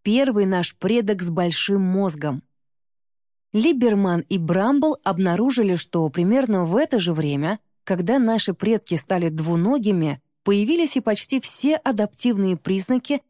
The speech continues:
позволяющие человеку бегать. Homo erectus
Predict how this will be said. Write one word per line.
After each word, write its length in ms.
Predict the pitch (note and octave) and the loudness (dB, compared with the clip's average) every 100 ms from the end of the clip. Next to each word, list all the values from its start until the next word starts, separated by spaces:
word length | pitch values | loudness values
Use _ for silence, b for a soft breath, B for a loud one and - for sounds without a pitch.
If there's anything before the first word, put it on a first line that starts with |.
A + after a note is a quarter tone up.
| - | -4
позволяющие 920 | G#3+ E3+ E3 D#3 F#3+ G#3+ F#3+ G3+ F3+ | -2 0 0 2 2 0 0 -2 -2
человеку 560 | - E3 D#3 E3 - | -4 -4 -2 -2 -4
бегать. 520 | D#3 D#3 D3 C3+ - - _ _ _ _ _ _ _ | -4 -2 -2 -6 -8 -14 _ _ _ _ _ _ _
Homo 400 | - G#3+ G3 F#3+ - | -2 0 2 0 0
erectus 680 | F3+ G#3+ C#4 - E3 - | 0 0 -2 -2 -4 -4